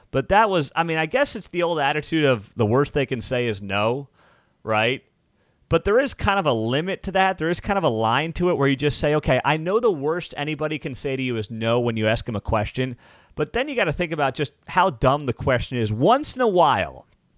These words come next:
once in a while, you gotta think about how dumb the question actually is. And that was a pretty dumb question coming from San Diego State. And obviously, you got a situation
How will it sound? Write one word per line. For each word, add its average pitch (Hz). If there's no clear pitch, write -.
once 175
in 208
a 208
while, 117
you 139
gotta 185
think 175
about 143
how 139
dumb 127
the 110
question 117
actually 101
is. 71
And 120
that 135
was 131
a 117
pretty 185
dumb 139
question 113
coming 135
from 110
San 113
Diego 104
State. 85
And 123
obviously, 147
you 113
got 143
a 139
situation 135